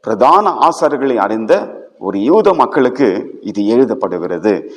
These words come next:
இந்த எபிரேயருடைய ஆசிரியர் மிக தெளிவாக பழைய ஏற்பாடு உள்ள அந்த ஐந்து ஆகமங்களை பேஸ் பண்ணி, பல தீர்க்க தரிசனங்களை பேஸ் பண்ணி இதை அவர் எழுதி வைத்திருக்கிறார்.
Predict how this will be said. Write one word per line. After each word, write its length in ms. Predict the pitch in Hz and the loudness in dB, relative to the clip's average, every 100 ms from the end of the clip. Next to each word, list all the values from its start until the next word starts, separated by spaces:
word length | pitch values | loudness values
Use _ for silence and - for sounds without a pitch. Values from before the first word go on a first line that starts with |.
| - 117 | -12 -2
இந்த 200 | 147 143 | 2 4
எபிரேயருடைய 640 | 190 185 202 170 135 117 | 4 4 4 4 0 -2
ஆசிரியர் 640 | 110 156 - 131 110 147 - - _ - | 0 0 -2 -4 -2 -4 -8 -20 _ -6
மிக 340 | 123 175 202 | 0 2 2
தெளிவாக 880 | - 147 175 180 135 104 120 175 - - - - | 0 -2 2 4 4 2 2 0 -2 -16 -8 -2
பழைய 260 | 139 196 | 0 2
ஏற்பாடு 420 | 180 - 143 135 | 2 2 0 0
உள்ள 440 | 123 123 101 73 - - - | 0 2 0 0 -10 -16 -8
அந்த 320 | 104 98 - | -2 -2 0
ஐந்து 300 | 147 202 175 - | 2 4 4 4
ஆகமங்களை 560 | 175 170 165 143 147 104 | 4 4 2 0 0 2
பேஸ் 260 | 120 160 - | 2 2 0
பண்ணி, 460 | 123 101 180 - - - - | -6 -4 -4 -6 -14 -20 -2
பல 320 | 147 185 151 | 2 4 4
தீர்க்க 420 | - - 175 175 | 2 0 2 4
தரிசனங்களை 500 | 143 131 143 135 123 | 2 0 -2 0 0
பேஸ் 300 | 95 135 - | 2 0 0
பண்ணி 440 | 104 95 165 - - - | -6 -4 -4 -4 -16 -4
இதை 200 | 110 107 | 0 2
அவர் 240 | 98 98 | 2 0
எழுதி 280 | 90 110 104 | -2 -4 -4
வைத்திருக்கிறார். 680 | 87 85 - 80 98 90 | -6 -8 -12 -10 -4 -2